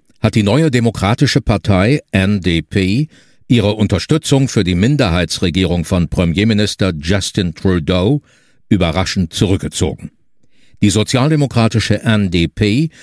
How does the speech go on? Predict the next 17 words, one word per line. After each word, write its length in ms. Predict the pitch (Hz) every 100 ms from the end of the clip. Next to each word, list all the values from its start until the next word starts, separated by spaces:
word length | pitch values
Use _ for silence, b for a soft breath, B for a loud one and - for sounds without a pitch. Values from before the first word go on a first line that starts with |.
| B B
hatte 220 | 113 120
sich 260 | 98 - -
ursprünglich 640 | 104 - - 85 80 -
bereit 320 | 85 82 78
erklärt, 420 | 87 98 101 165 - B B B
die 160 | 101 104
Regierung 560 | 107 104 127 120 107
bis 280 | 90 156 -
zweitausendfünfundzwanzig 1500 | - 123 127 113 101 107 - 104 - 107 - 85 73 85 -
zu 180 | - 98
stützen. 480 | - 123 - - - _ _ -
Der 160 | 95 95
N-D-P-Vorsitzende 1300 | 104 95 - 107 - 110 104 113 - - 127 147 143
wirft 380 | 85 92 90 - -
Trudeau 680 | - 110 95 98 98 123 - -
nun 400 | 95 101 104 104
vor, 460 | - 98 92 117